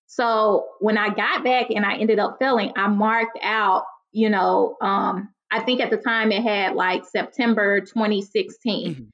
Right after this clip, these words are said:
Speaker 1: So I ended up not passing in September. So I marked out the twenty sixteen and I marked it as November of twenty sixteen. Like, that's when I'm declaring I'm going to be a C P A.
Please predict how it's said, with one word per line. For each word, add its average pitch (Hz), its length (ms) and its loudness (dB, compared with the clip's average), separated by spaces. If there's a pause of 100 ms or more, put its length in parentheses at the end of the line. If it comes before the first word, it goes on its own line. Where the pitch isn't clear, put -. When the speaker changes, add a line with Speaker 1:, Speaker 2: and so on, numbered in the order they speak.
(240)
Speaker 1:
So - 100 -4
I 214 160 0
ended 247 220 2
up 208 200 -2
not 220 280 -2
passing 240 440 -2
in 185 120 -2
September. 190 440 -4
So 190 120 -2
I 180 80 0
marked 226 440 0
out 226 220 0
the 214 100 -2
twenty 214 280 -2
sixteen 208 600 -4
and 190 140 -4
I 185 80 0
marked 214 380 -2
it 185 80 -4
as 175 160 -2
November 190 760 -2
of 175 180 -6
twenty 190 300 -4
sixteen. - 540 -10 (160)
Like, - 160 -4 (120)
that's 226 320 0
when 202 160 -2
I'm 196 200 -2
declaring 180 560 -4
I'm 185 200 -4
going 190 240 -4
to 190 120 -16
be 185 140 -2
a 185 80 -4
C 190 240 -14
P - 160 -8
A. - 200 -6